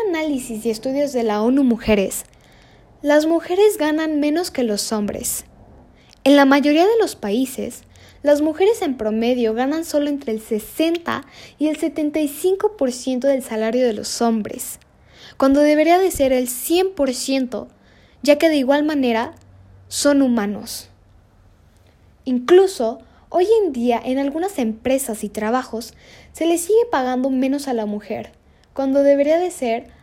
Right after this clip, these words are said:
a igual trabajo, mismo sueldo. Y bueno, ustedes pondrán de excusa que los hombres son los que se encargan de sostener económicamente a la familia, y por ello, reciben mayor salario.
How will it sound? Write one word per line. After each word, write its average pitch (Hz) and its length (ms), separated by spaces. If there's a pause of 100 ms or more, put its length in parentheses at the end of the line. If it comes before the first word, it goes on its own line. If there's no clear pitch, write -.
a 240 100
igual 294 280
trabajo, 247 600
mismo 254 480
sueldo. - 520 (1500)
Y 285 100
bueno, 294 460 (240)
ustedes 381 360
pondrán 240 480
de 254 60
excusa 254 720 (420)
que 277 140
los 277 200
hombres 320 440 (160)
son 330 200
los 381 140
que 349 100
se 285 120
encargan 254 500
de 269 80
sostener 220 480
económicamente 233 840
a 226 40
la 214 120
familia, 202 560 (540)
y 240 80
por 214 200
ello, 247 380 (840)
reciben 269 460
mayor 220 320
salario. 208 500